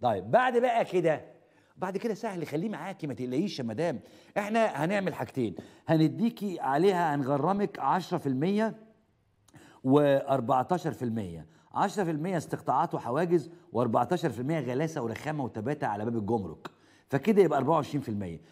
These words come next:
اي حاجه هتزيد على العشرة آلاف جنيه هتدفعي عليها أربعة وعشرين ألف، آه سوري، أربعة وعشرين في المية. اوكي؟ سهله اهي، وانت واقفه هيروح معاكي زميلنا في الجمارك او زميلتنا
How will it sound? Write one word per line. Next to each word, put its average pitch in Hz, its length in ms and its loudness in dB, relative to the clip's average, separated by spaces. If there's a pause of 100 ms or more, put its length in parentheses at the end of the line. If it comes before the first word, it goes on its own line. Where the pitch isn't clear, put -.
(240)
اي 262 220 4
حاجه 180 360 -2
هتزيد 131 400 0
على 123 200 4
العشرة 139 500 0
آلاف 165 140 2
جنيه 165 320 -6 (360)
هتدفعي 165 340 0
عليها 190 280 2
أربعة 160 180 2
وعشرين 135 260 -2
ألف، 113 260 -8 (140)
آه 104 240 -2
سوري، 104 300 -4
أربعة 110 180 2
وعشرين 147 200 -2
في 127 80 -6
المية. 98 280 -10 (420)
اوكي؟ 214 420 0 (680)
سهله 277 420 4
اهي، 254 300 4 (480)
وانت 269 400 2
واقفه 202 540 2 (100)
هيروح 208 280 2
معاكي 190 360 -4
زميلنا 151 380 -4
في 123 80 -6
الجمارك 208 580 0 (440)
او 135 100 4
زميلتنا 196 680 2